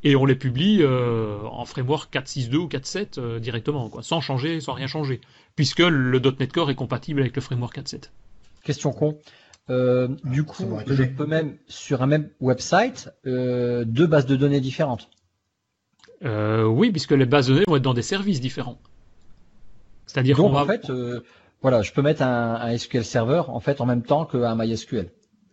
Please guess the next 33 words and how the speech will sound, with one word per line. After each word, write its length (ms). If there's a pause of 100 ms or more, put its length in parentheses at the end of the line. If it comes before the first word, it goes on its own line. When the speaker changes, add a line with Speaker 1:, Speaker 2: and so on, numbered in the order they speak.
(400)
Speaker 1:
Ah 80
oui, 140
oui. 180 (180)
Et 80
d'ailleurs, 240
moi, 140
moi, 160
c'est 100
ce 60
que 80
j'ai 120
fait 120
aussi 200
au 40
niveau 220
de 120
DevOps. 280 (240)
Dans 120
DevOps, 380
il 60
y 80
a 120
le 140
My 160
S 140
Q 120
L 140
qui 80
est 160
utilisé 440
par, 460
euh, 160
WordPress, 600